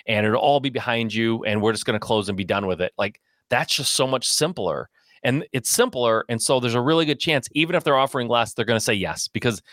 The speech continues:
the other guy who came before you, like, he had all these different ideas of, he wanted me to finance, he, like, he wanted me to, like, be the bank, and he had all these thoughts, and, "What if I just pay you a little bit, and you keep your mortgage in place for six months while I do the flip, and then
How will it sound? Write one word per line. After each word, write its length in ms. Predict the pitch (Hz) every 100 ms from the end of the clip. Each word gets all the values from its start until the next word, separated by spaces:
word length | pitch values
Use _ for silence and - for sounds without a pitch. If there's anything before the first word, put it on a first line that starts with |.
| - - -
the 120 | 131
other 160 | 196
guy 180 | 226 214
who 100 | 196
came 220 | 165 185
before 340 | 165 156 160 175
you, 180 | 190 180
like, 180 | 127
he 200 | - 220
had 180 | 214 110
all 240 | 107 185 185
these 260 | 127 98
different 520 | 90 120 202 - 123 95
ideas 680 | 95 87 156 220 220 147
of, 160 | 110 101 - - _
he 160 | -
wanted 320 | 247 233 156 101
me 300 | 95 233 269
to 100 | 233
finance, 560 | - 151 147 131 123
he, 60 | 113
like, 140 | 110
he 120 | -
wanted 220 | 240 254 127
me 380 | 113 180 262 247
to, 100 | 185
like, 280 | 143 123 95
be 220 | 151 151
the 80 | 110
bank, 520 | 170 233 208 170 139
and 240 | 127 104 - - - - _
he 120 | -
had 160 | 151 185
all 120 | 185
these 240 | 160 135
thoughts, 380 | - 175 202 185
and, 140 | 135 127
"What 120 | 214
if 120 | 208
I 100 | 190
just 220 | 170 170
pay 120 | -
you 160 | 165 151
a 20 |
little 300 | 131 175 240
bit, 260 | 190 196 170
and 140 | 110
you 100 | 147
keep 240 | - 220 175
your 100 | 151
mortgage 420 | 151 196 156 139
in 80 | 120
place 420 | - 220 196 175
for 120 | -
six 340 | - 208 190
months 320 | 160 208 185 143
while 120 | 135
I 100 | 143
do 180 | 160 208
the 100 | 175
flip, 460 | - 208 214 185
and 120 | 139
then 220 | 139 147